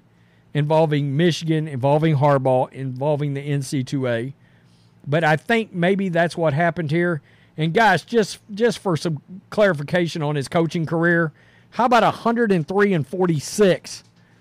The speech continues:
including twelve and two and thirteen and one his last two seasons at Michigan? So, and in between that,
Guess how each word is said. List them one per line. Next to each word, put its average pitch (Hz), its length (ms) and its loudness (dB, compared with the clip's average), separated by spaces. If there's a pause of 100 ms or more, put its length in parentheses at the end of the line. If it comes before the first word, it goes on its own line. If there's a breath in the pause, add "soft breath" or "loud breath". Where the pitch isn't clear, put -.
(360 soft breath)
including 170 520 2
twelve 240 320 4
and 196 120 0
two 226 200 2
and 170 120 0
thirteen 214 420 -2
and 160 180 -2
one 175 260 2
his 147 180 -2
last 180 300 2
two 175 180 -2
seasons 160 560 -4 (720 soft breath)
at 151 220 0
Michigan? 135 640 0 (320)
So, 175 380 2 (840)
and 170 240 0
in 214 200 0
between 214 320 0
that, 214 260 2